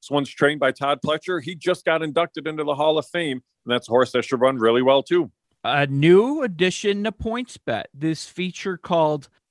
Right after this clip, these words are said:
Speaker 2: Partial Cash Out. Explain.
Speaker 1: Yeah, and what it does, it allows you the ability to have the potential to cash out on a portion of your wager or potential winnings ahead of time. And we've seen, Joe, fluctuations, especially in N B A games throughout the course of the year,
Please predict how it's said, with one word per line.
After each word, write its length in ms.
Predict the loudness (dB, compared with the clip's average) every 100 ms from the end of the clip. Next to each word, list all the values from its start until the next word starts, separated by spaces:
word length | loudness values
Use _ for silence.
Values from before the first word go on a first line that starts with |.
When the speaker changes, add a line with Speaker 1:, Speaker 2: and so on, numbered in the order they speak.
| -10
Speaker 2:
Partial 760 | 0 2 2 0 0 0 -2 -8 _
Cash 480 | -6 -2 0 -2 -4
Out. 320 | -4 -4 -8 _ _ _
Explain. 560 | -6 -6 -4 -2 -2 -6 _ _ _ _ -2
Speaker 1:
Yeah, 220 | 2 2
and 80 | 2
what 140 | 2
it 120 | 2
does, 240 | 2 0 -2
it 220 | -4 -4
allows 580 | -4 -6 -6 -4 -6 -8
you 100 | -12
the 140 | -4
ability 480 | -4 -2 -4 -4 -6
to 80 | -4
have 260 | -2 -2
the 80 | -4
potential 520 | -12 -8 -8 -2 -2
to 80 | 0
cash 420 | 0 2 2 2
out 240 | 2 2 0 _ _
on 120 | -4
a 40 | -2
portion 440 | 2 2 0 -2
of 140 | -2 0
your 140 | -2
wager 380 | 0 -2 -2 -2
or 180 | 0 0
potential 640 | -2 -4 -12 -10 -8 -8
winnings 320 | -8 -10 -6
ahead 260 | 0 2 0
of 120 | -2
time. 280 | -6 -8 -6
And 220 | -4 -4 -8 _ _ -10
we've 320 | 2 4 4
seen, 320 | 2 2 2
Joe, 240 | 4 4 4
fluctuations, 840 | 2 -2 -2 0 0 0 -4 -8
especially 720 | -10 -8 -2 -2 -2 -4 -2
in 100 | 0
N 140 | -2 -2
B 160 | 0
A 120 | 2 0
games 300 | -2 -8 -2
throughout 240 | -2 -2
the 60 | -4
course 360 | -4 -4 -4
of 60 | -10
the 80 | -2
year, 300 | 0 0